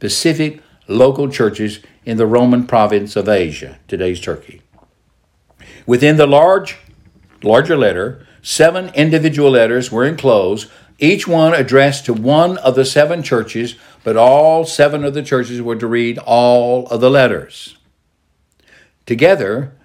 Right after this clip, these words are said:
they received the message that the Lord was sending to the churches of all places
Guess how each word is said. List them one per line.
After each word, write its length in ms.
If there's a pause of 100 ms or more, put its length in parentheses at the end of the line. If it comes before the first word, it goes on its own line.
(220)
they 200
received 600
the 100
message 680 (220)
that 120
the 120
Lord 260
was 180
sending 380
to 100
the 140
churches 520
of 120
all 380
places 680